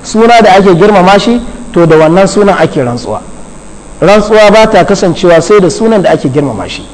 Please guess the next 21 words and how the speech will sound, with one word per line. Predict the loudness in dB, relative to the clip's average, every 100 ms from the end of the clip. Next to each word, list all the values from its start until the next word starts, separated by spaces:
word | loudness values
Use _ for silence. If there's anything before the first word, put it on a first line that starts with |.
| -20 -20 -14
Wanda | -6 -2 0
yake | -2 -2
shine | 0 0
sunan | 0 -2 0 2
Allah | 2 4 2 0 -6 -14
Subhanahu | -8 -6 0 2 2 0 0 0
wa | 0
Ta'ala, | 2 2 2
kamar | 2 0
yadda | 0
malam | 0 0 0
zai | -2
yi | -4
magana. | -6 -10 -14 -18 -20 -18 -18 -18 -20 -20 -18 -18 -18 -18 -18 -20 -20 -16 -14 -14 -18 -20 -20 -20 -6
"Wa | -2 2
qad | 2 2
aqsama | 0 0 2
Allahu | 4 4 4 2
Ta'ala | 2 4 4 4
bi | 4
nafsihi." | 2 0 -4 -8